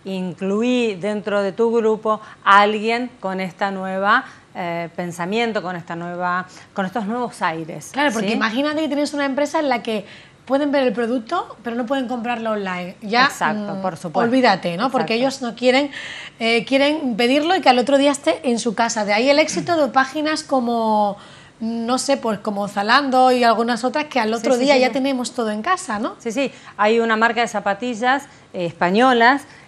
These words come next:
Speaker 1: que de hecho creció en Instagram. Creció con una inversión de dieciocho mil euros y hoy están facturando más de dos millones. ¿Por qué? Porque el público objetivo son los millennials.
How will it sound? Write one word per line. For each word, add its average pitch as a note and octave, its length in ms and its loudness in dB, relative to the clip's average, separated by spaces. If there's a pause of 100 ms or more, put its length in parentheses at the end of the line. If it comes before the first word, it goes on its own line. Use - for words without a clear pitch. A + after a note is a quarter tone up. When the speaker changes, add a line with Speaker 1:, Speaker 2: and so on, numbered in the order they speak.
(140)
Speaker 1:
que F#3 420 0
de G3+ 120 2
hecho A3+ 240 -4
creció A#3+ 680 -2
en G#3 140 -6
Instagram. F3 540 -6 (960)
Creció A#3+ 520 2
con - 120 0
una A3 160 -2
inversión G#3 480 -4
de A#3 100 0
dieciocho F3 360 -6
mil F3+ 160 -6
euros E3 460 -2 (160)
y F#3+ 60 -4
hoy G3 60 0
están G3+ 220 -2
facturando G3 420 -4
más F#3 160 -6
de F#3 80 -6
dos F3 140 -6
millones. D#3 540 -10 (440)
¿Por G3 160 2
qué? C#4 200 4
Porque F3+ 260 -2
el F3+ 80 -2
público B3+ 380 -4
objetivo C#4+ 640 -2
son B3+ 120 -4
los D4 100 -4
millennials. A#3 640 -6